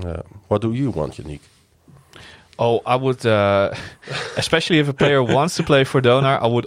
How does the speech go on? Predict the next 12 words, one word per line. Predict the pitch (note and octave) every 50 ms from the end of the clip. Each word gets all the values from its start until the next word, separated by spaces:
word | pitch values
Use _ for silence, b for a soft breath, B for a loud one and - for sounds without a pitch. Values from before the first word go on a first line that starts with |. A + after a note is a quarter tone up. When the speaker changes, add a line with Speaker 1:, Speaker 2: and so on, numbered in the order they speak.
| - -
Speaker 2:
always | B2+ C3 C3 C3+ C3 A#2+ A2 A2 A2 - - - - _ _ _ _ _ _ _ _ _ -
sign | - - A#2 A2+ A2
him | A2 G#2+
up | G#2+ G#2
immediately. | G#2+ G2+ G#2 G#2+ A2 A#2 A2 G#2+ A#2+
But | B2+ C3+ C3+
Dakota | D3 C#3+ - F3 F#3+ F#3 E3
has | C#3 -
shown | - E3+ E3+ D#3+ B2+
this | G#2+ G2+ -
season | - A2+ G#2 F#2 F#2+ F2+ F#2
that | G2 G2 G2